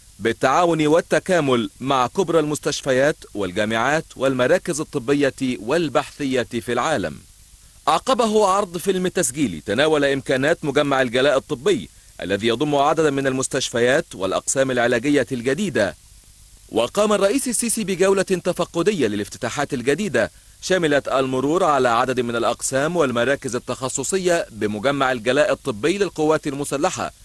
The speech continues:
والتي تضم أحدث المنظومات والأجهزة الطبية في العديد من التخصصات لتشكل إضافة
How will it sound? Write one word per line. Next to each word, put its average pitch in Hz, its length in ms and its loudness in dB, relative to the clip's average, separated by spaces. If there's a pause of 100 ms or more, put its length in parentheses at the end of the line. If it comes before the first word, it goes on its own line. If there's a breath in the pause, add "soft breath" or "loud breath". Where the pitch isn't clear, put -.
(320 loud breath)
والتي 196 380 0
تضم 175 380 0
أحدث 165 400 0
المنظومات 160 640 0
والأجهزة 143 680 0
الطبية 113 600 -4 (160)
في 135 60 -4
العديد 151 420 0
من 170 200 -2
التخصصات 156 800 -2 (440)
لتشكل 139 580 -4
إضافة 131 800 0